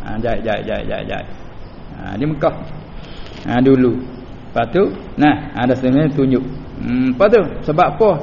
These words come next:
Sebab Sarak pun suruh beripun ramai pakat tengok. Sarak suruh pakat tubik tengok, kerah tubik tengok. Sebab apa suruh buat gitu? Nak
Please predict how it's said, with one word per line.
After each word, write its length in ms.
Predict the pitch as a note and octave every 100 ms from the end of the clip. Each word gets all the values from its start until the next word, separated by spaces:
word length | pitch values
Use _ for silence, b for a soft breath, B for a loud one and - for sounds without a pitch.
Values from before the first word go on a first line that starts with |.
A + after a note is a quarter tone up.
| -
Sebab 180 | - D3 -
Sarak 340 | C#3+ C#3+ E3 -
pun 80 | D#3+
suruh 280 | D#3 D3+
beripun 520 | C#3+ C#3+ D#3+ D#3 D#3+ D3+
ramai 320 | C#3+ C#3+ C3
pakat 320 | C#3 D#3+ -
tengok. 400 | C#3+ C#3+ C#3 A#2 - -
Sarak 320 | - C#3 C#3+ B2+
suruh 120 | C3+
pakat 360 | C3+ B2+ -
tubik 320 | C#3+ C#3+ E3 C3+
tengok, 400 | D#3+ E3+ D#3 D3+
kerah 320 | F#3 G3 D#3
tubik 240 | E3 D#3+
tengok. 320 | D#3 D3 B2+ G2+ - -
Sebab 160 | C#3
apa 160 | C3+ - F#3
suruh 160 | F#3+ G3
buat 80 | F#3+
gitu? 240 | G3+ F#3 E3+ - -
Nak 80 | C#3+